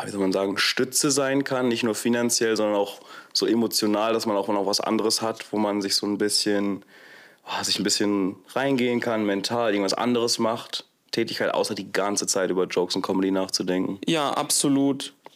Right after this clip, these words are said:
Speaker 2: Das ist absolut so. Du bist, wir haben ja vorhin schon gesagt, mit dieser, ähm, wenn du dich mit Freunden triffst, manchmal wollen die einfach nur über ihre Sachen reden. Zurück zur wahren Welt, zur echten Welt.
Speaker 1: Mhm.
Speaker 2: Das ist dein Job. Die, das ist die wahre Welt, so mehr oder weniger.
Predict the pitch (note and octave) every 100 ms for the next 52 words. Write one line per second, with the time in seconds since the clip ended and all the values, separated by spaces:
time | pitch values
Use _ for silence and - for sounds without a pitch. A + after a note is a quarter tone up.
0 | - D3+ C3+ B2+ C#3 - C#3+ C3+ - B2+
1 | D3+ - - - - - - _ _ D3+
2 | C#3+ - D#3 D3+ C#3+ - D3+ D3+ D#3 D3+
3 | F3 E3 D3+ C#3 B2+ C3 D3 C#3 C3+ C3
4 | - - - D3+ D#3 - D3+ D#3 D3 C#3+
5 | - - D3 D3 C#3 C#3 D3 C3+ - -
6 | C#3 C#3 C3+ C3+ B2+ C3+ C#3 C3 C3 D3
7 | C3+ A#2+ - - D3 C3+ C#3 D#3+ G3 E3+
8 | C3+ C3 - - - - - D3+ F3+ -
9 | D3 C3+ C#3 C#3+ C3 C#3 D3+ D3+ - C#3+
10 | D3+ - C#3+ A#2+ A#2+ - - - G#2+ G2+
11 | F#2+ C3 - C3 B2+ B2+ - - _ _
12 | _ _ _ _ _ _ _ - D3 C3+
13 | D3 C#3 - D#3 C#3 B2+ B2+ C3+ B2+ -
14 | B2+ A#2 B2+ - B2 B2+ - -